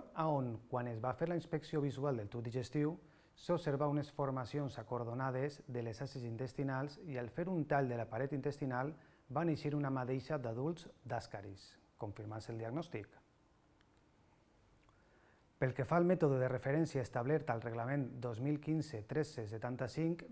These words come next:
per a la detecció de larves de triquina en espècies sensibles, comença amb la recol·lecció de mostres col·lectives, principalment de diafragma, de grups de la mateixa ramaderia.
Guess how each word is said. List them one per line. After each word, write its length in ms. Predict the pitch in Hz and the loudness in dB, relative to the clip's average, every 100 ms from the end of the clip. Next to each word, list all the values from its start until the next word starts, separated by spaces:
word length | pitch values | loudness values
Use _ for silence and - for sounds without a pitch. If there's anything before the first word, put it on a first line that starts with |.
| - | -6
per 100 | 123 | -4
a 80 | 120 | 0
la 80 | 117 | 0
detecció 400 | 113 117 - 147 | -2 -4 -2 -2
de 120 | 139 | 0
larves 300 | 139 135 113 | 0 0 -2
de 100 | 107 | -4
triquina 400 | 110 117 147 135 | -6 -4 -2 -2
en 80 | 110 | -2
espècies 400 | 101 135 131 117 | -4 -4 -4 -4
sensibles, 640 | 127 110 151 139 139 - - - - - - - - | -6 0 2 2 2 -2 -14 -20 -20 -20 -20 -20 4
comença 500 | 190 185 170 175 180 | 6 8 4 2 0
amb 180 | 156 165 | 2 2
la 60 | 156 | 2
recol·lecció 480 | 139 131 123 139 139 | 2 0 0 0 0
de 80 | 123 | 0
mostres 400 | 127 120 143 - | -2 -4 -6 -2
col·lectives, 680 | 113 101 117 98 95 - - _ | -2 -2 -4 -6 -8 -16 -20 _
principalment 600 | - 107 - 120 117 139 139 | -8 -6 -4 -2 0 0 0
de 80 | 117 | 0
diafragma, 520 | 113 139 156 175 202 - - - _ | 0 0 2 2 0 -6 -20 -20 _
de 180 | 123 127 | -4 -2
grups 280 | 131 196 - | 2 0 2
de 100 | 143 | 2
la 100 | 131 | 2
mateixa 420 | 123 156 165 190 | 2 0 -2 -2
ramaderia. 600 | 175 117 107 104 107 95 | 0 0 -2 -2 -4 -6